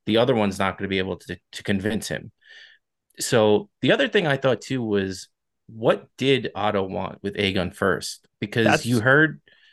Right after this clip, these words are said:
Speaker 1: you
Speaker 2: That's
Speaker 1: heard
Speaker 2: what I
Speaker 1: that
Speaker 2: kinda didn't understand. Like, why did they need, why was there a rush? Like, it was almost, like,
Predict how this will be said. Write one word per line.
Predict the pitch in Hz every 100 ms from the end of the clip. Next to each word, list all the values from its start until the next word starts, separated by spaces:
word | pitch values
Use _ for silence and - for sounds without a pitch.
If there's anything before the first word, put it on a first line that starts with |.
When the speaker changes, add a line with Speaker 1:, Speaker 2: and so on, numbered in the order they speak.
| _ _ _ _ _ _ _ _ _ _ _ _ - 143
Speaker 1:
you | 135 143
Speaker 2:
That's | 135
Speaker 1:
heard | 165
Speaker 2:
what | 196
I | 180
Speaker 1:
that | 151 175
Speaker 2:
kinda | 170
didn't | 170 160
understand. | 156 143 - 123 143 151
Like, | 123 110
why | 110 110 127
did | 131
they | 131 127
need, | 123 123 110
why | 117 113
was | 131 143 131
there | 135 131
a | 113
rush? | 104 107 - - - -
Like, | 113
it | 117
was | 123
almost, | 131 139 135 -
like, | 123 110 -